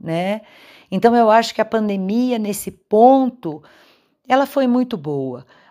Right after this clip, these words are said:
Acho que, por outro lado, as pessoas passaram a valorizar muito mais pequenos detalhes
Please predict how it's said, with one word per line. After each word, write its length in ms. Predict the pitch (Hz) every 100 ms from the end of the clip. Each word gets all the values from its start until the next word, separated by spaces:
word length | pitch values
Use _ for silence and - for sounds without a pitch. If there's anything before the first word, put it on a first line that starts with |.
| -
Acho 240 | 247 254
que, 100 | -
por 200 | - 233
outro 300 | 240 233 190
lado, 380 | 190 214 247 240
as 80 | 240
pessoas 380 | 214 208 240
passaram 580 | 240 226 220 226 240 247
a 60 | 240
valorizar 920 | 226 226 214 196 160 175 202 247 240 - - -
muito 500 | 254 370 440 440 285
mais 460 | 226 233 269 285
pequenos 580 | - 254 - 277 285 285
detalhes 920 | 214 233 - 202 240 320 349 214 170